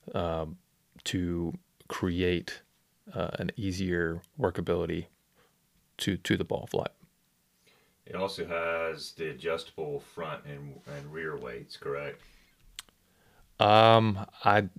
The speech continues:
Speaker 1: that I, I have not even checked yet. I would assume that those weights would fit, um,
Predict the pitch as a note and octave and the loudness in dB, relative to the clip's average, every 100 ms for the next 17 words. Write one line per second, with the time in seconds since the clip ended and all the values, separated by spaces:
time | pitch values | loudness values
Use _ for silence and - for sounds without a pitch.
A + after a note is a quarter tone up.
0 | - G#2 A2 B2 - G2+ G2 F#2 G2+ F#2 | -8 4 8 8 8 4 4 0 -2 0
1 | F#2 G2 G2+ F#2+ F#2+ F#2 F2+ - F#2 F2 | 2 4 4 2 0 -2 -2 2 2 2
2 | G2 F#2 F#2 F2+ F2+ F2 - F#2+ F#2+ F#2+ | 0 2 4 2 0 -4 -4 0 0 0
3 | F2+ F#2 F#2 F#2 F#2 F2+ - F#2+ F#2 - | 0 2 2 2 0 0 0 0 0 -2
4 | - G2 G2+ - _ _ _ _ _ - | 0 2 2 -2 _ _ _ _ _ -4
5 | F#2 F2 F2 F2 | -2 -2 -4 -6